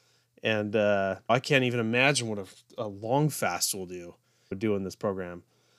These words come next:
So I did mention to her doing the longer fast, I have to have electrolytes, you know, not so much potassium, but more of the calcium, calcium, magnesium, and, and sodium, salt. So I'm worried about salt. Does salt give you that f-,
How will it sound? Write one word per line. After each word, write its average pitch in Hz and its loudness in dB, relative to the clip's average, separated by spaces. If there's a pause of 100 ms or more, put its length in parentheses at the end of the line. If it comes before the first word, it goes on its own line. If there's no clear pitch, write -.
(140)
So 127 10
I 143 8
did 151 4
mention 139 4
to 120 -4
her 143 4
doing 127 -2
the 120 0
longer 113 -4
fast, 127 4
I 113 -2
have 113 -4
to 110 -16
have 110 -4 (100)
electrolytes, 110 -2 (580)
you 110 -4
know, 104 2
not 113 0
so 123 0
much 110 -2
potassium, 113 -2
but 104 -4
more 104 -6
of 98 -8
the 92 -18
calcium, 110 -2 (240)
calcium, 143 4
magnesium, 120 0
and, 98 -8
and 101 -14
sodium, 127 4
salt. 120 0
So - -4
I'm 117 -2
worried 127 2
about 113 0
salt. 175 2
Does 98 -4
salt 104 -4
give 110 -6
you 110 -4
that 98 -4
f-, - -18